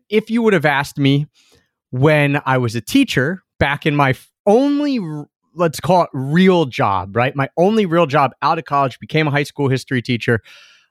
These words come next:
I, at that point, if you had asked me this exact same question, I would have told you that I was a six and a half out of ten. Um, what, a-, and let me, before I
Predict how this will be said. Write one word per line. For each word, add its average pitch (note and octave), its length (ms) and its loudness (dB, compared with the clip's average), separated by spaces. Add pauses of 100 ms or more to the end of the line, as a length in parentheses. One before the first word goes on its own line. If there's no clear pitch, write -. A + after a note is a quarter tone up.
(160)
I, F3 380 2
at - 260 -2
that G#3 280 0
point, F3 240 2
if C3+ 100 -4
you D3+ 60 2
had C#3 80 2
asked C#3+ 220 -2
me D3+ 100 0
this B2 100 0
exact B2+ 460 -2
same C3 260 0
question, E3+ 580 -2 (540)
I D3+ 120 2
would D#3+ 100 0
have E3 100 -6
told C#3 240 -2
you C3 60 -6
that B2+ 100 0
I - 20 2
was A#2 120 -4
a A2 40 -8
six - 280 -4
and A2+ 100 -4
a - 20 -2
half G2+ 260 -4
out F#2+ 120 -4
of F#2+ 80 -14
ten. F#2 300 -14 (540)
Um, B2+ 520 -2 (640)
what, G3+ 640 -2 (200)
a-, F#3+ 200 0
and F#3 100 2
let G3+ 80 2
me, G3+ 260 -2 (300)
before F#3 380 -2
I E3 220 -4